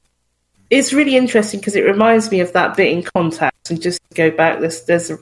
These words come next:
there's an Art Bell connection here. It was his favorite, favorite movie. But, um, the one point when Jodie Foster's out and he's, she's, she's gone inside that machine and she's gone off and she's travelled and she's seeing a figure of her father.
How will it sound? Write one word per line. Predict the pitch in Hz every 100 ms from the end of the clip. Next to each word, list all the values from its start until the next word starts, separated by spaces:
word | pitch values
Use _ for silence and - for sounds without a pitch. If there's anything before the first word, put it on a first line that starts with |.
| -
there's | 156
an | 160
Art | 156 -
Bell | 160 156
connection | - 165 - 147
here. | 160 170 185
It |
was | 147
his | 147 -
favorite, | 160 151 139 - -
favorite | 170 165 151 - -
movie. | 180 170 151 131 - - - - - -
But, | - 185 - - - _ -
um, | 196 190 180 - - -
the | 190 143 - 175 - -
one | 220 214
point | 214 165
when | 185
Jodie | 196 185
Foster's | 185 196 - 175 165 -
out | - 180 -
and | 180
he's, | - 196 190 - - _
she's, | - - 185 - -
she's | - 196 - - _
gone | - 202
inside | 185 180 175 180 175
that | 170 -
machine | 175 196 180
and | 175 170
she's | 175 175
gone | 185 180
off | 170 -
and | 170 165 - -
she's | 175 170
travelled | - 185 175 170 165
and | 160
she's | - 175 -
seeing | 175 165 156
a |
figure | 156 170 160 160
of | 160 -
her | - 156
father. | - 180 160 139 127 -